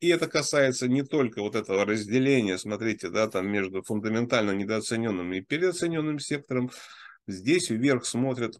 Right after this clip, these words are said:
оба сектора, так как, с одной стороны, техническая ситуация в акциях положительная, но и вот в облигациях, смотрите, что, да, то есть идет движение ставок вниз вместе с падением долларов, что, конечно, хорошо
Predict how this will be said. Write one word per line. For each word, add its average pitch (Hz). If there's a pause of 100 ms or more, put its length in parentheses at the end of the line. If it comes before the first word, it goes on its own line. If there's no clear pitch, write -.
оба 92
сектора, 160
так 117
как, -
с -
одной 127
стороны, 92
техническая 110
ситуация 90
в 107
акциях 180
положительная, 160
но 135
и 135
вот 120 (160)
в 87
облигациях, 117
смотрите, 104
что, 76
да, 107
то 101
есть 90
идет 95 (320)
движение 107
ставок 90
вниз 160 (280)
вместе 131
с -
падением 95
долларов, 143
что, 127
конечно, 101
хорошо 156